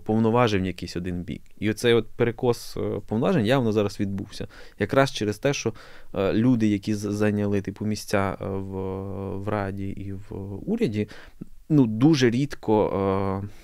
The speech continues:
мають досить якоїсь внутрішньої опірності і якоїсь внутрішньої сили для того, щоб, е, е,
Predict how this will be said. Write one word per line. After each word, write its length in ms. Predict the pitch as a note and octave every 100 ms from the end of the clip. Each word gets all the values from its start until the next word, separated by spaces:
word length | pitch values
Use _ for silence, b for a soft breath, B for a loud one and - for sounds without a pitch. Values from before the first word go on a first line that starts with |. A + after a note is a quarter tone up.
| b -
мають 440 | G#2 G2+ G2+ G2 -
досить 380 | G#2 G#2+ - G2+
якоїсь 340 | G2 G2+ -
внутрішньої 960 | A2 G#2+ - - - G2 F#2+ F#2+ F#2+ F#2+ b b -
опірності 840 | G#2 F3+ G#3+ C#3+ G#2+ - F2 - - -
і 100 | G2 F#2+ F#2+ F#2 F2
якоїсь 360 | - F2+ F#2
внутрішньої 720 | G2 G2 - - F#2 F#2+ F2+
сили 360 | - - G3+ A3+
для 140 | G2
того, 260 | F2+ A2+ G2+
щоб, 240 | - G#2 F#2+ -
е, 20 |
е, 720 | F2 G2 - - - - -